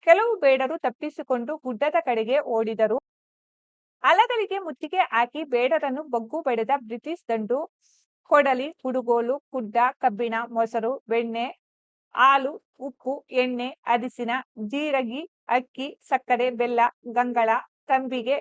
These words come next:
ಮಂಗಳಸೂತ್ರ, ಬೀಸುವ ಕಲ್ಲು ಹೀಗೆ ಸಿಕ್ಕಿದ್ದೆಲ್ಲ ತೆಗೆದುಕೊಂಡು ಊರಿಗೆ ಕೊಳ್ಳಿ ಇಟ್ಟು ಸುಟ್ಟು ಬೂದಿ ಮಾಡಿ ಗುರುತು ಉಳಿಯದಂತೆ ಮಾಡಿ ಹೋಗಿದ್ದರ ಪರಿಣಾಮವಾಗಿ ಅಲಗಲಿ ಹಾಳಾಗಿ ಹೋಯಿತು. ಸಂದರ್ಭ ಸಹಿತ ಸ್ವಾರಸ್ಯವನ್ನು ವಿವರಿಸಿ.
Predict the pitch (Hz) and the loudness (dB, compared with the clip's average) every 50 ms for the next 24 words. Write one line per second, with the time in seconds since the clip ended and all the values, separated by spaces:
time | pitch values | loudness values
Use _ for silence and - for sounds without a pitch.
0 | - 247 226 233 247 254 277 320 339 330 330 - 262 240 214 - 269 294 285 - | -4 -6 -4 -4 -2 0 2 2 2 2 0 -2 -6 -6 -2 0 0 0 -2 -4
1 | 226 214 269 320 349 - - 339 359 320 311 - 269 247 240 302 302 - - 247 | -8 -4 -4 -4 -4 -6 -2 2 2 2 2 2 -2 -4 -4 -8 -10 -10 -8 -6
2 | 247 240 220 262 269 - - - 277 247 _ - 330 311 311 - 277 240 233 226 | -6 -2 0 0 -2 -2 -4 -14 -16 -14 _ -10 -10 -6 0 4 4 6 6 6
3 | 233 240 - - - 262 214 233 254 269 294 - 254 240 220 214 262 339 - _ | 4 4 2 0 -4 -6 -4 -4 -4 -4 -4 -4 -4 -2 0 0 -2 -2 -4 _
4 | _ _ _ _ _ _ - 294 320 392 427 403 - 392 392 381 - 285 269 269 | _ _ _ _ _ _ -6 -2 0 0 0 0 -2 -4 -6 -2 0 0 0 2
5 | 277 349 359 - - 269 220 - 302 330 311 - 247 - - 311 262 _ - 381 | 0 -6 -6 -8 -10 -10 -8 -6 -6 -6 -8 -8 -12 -12 -12 -12 -10 _ -6 -6
6 | 392 - - 247 240 247 285 339 359 370 381 339 262 226 226 247 262 285 311 - | -6 -6 -8 -12 -10 -6 -6 -4 -4 -4 -4 -2 -2 0 0 0 -2 -4 -8 -12
7 | _ _ - 262 254 311 - 403 359 - 247 269 240 262 285 285 285 294 294 285 | _ _ -8 -6 -6 -6 -4 -6 -6 -4 -4 -4 -2 0 0 2 0 0 0 0
8 | 339 339 285 254 220 226 247 254 330 - 240 247 240 240 254 302 277 - 294 294 | -2 -2 0 0 0 0 0 -2 -4 -2 0 0 0 -2 -4 -6 -4 -2 0 2
9 | 330 339 - 262 226 240 240 247 247 247 240 240 226 220 220 214 220 208 233 285 | 0 0 0 -2 -2 -2 0 0 0 0 2 2 4 4 4 4 2 0 -4 -10
10 | 285 _ _ _ _ _ _ _ _ - 262 320 403 415 440 415 381 330 349 370 | -12 _ _ _ _ _ _ _ _ 4 6 6 6 6 4 0 -2 -2 -4 -6
11 | - - - 214 226 262 277 311 359 359 392 392 - - 254 233 226 220 214 214 | -4 -2 0 4 4 6 6 4 2 2 -2 -6 -4 -2 0 0 0 -2 -4 -4
12 | 214 208 202 202 190 - _ _ _ _ _ _ _ _ _ _ _ _ _ _ | -4 -2 -2 -4 -6 -8 _ _ _ _ _ _ _ _ _ _ _ _ _ _
13 | _ _ _ - - 349 370 415 415 480 480 480 453 440 - - 240 240 240 269 | _ _ _ 0 2 2 2 2 0 -2 -2 -2 -4 -2 0 0 0 0 0 0
14 | 294 349 - - 247 226 240 240 269 - - 330 311 330 339 339 320 269 214 196 | -2 -2 0 2 4 4 4 2 -2 -6 -6 -6 -6 -6 -6 -4 -4 -4 -2 -2
15 | 202 196 196 - - 208 | -4 -6 -6 -8 -6 -6